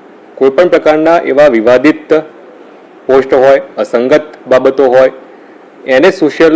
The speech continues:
મીડિયાના કોઈ પણ પ્લેટફોર્મના માધ્યમથી આપણે એને ન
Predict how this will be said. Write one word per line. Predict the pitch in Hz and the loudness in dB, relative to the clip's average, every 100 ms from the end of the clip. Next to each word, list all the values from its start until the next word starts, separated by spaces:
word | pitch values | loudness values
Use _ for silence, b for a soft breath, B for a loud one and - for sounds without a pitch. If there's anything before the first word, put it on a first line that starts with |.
| 151 | 0
મીડિયાના | 143 143 143 139 | 0 0 0 -2
કોઈ | 123 - | -2 0
પણ | 139 151 - - - | -2 -2 -10 -20 -8
પ્લેટફોર્મના | 120 113 139 143 143 127 | -6 -4 -4 -2 -2 0
માધ્યમથી | 107 110 143 143 95 - - - 107 | 0 0 0 0 -4 -6 -14 -8 -6
આપણે | 120 123 113 | -2 -2 -2
એને | 127 170 - - - - | -2 -4 -10 -20 -20 -16
ન | 107 | -6